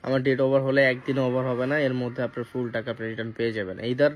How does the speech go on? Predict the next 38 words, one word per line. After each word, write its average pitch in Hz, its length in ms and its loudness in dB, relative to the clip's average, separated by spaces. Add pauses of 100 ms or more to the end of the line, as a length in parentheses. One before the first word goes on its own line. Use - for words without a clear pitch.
(340)
আমি 123 160 -4
কোম্পানি 139 340 -2
থেকে 139 200 -6
উঠাতেও 147 440 0
যদি 143 180 0
আমার 135 160 0
লেট 127 280 0
হয়, 151 100 -4
সেটা 120 260 -2
আপনাদের 120 320 -4
জানার 123 260 -2
বিষয় 127 300 -4
না, 170 140 -2
আমি 120 200 -2
নিজে 117 280 -4
থেকে 139 420 -6
এটা 120 140 -4
পে 104 200 -6
করে 107 220 -8
দিব, 113 280 -4
কারণ 120 220 -2
আপনার 104 220 -6
থেকে 110 220 -4
আমি 110 120 -2
ওরকম 107 320 -8 (520)
পরিমাণ, 113 360 -4
ওরকম 107 360 -10
টাকা 113 280 -4
নিয়েও 120 300 -2
না, 147 140 0
যেই 123 200 -2
টাকাটা 110 380 -4
নিয়ে 113 180 -4
আমি 117 180 -4
গিলে 123 220 -2
ফেলবো, 104 440 -8
ঠিক 120 140 -6
আছে? 135 180 -6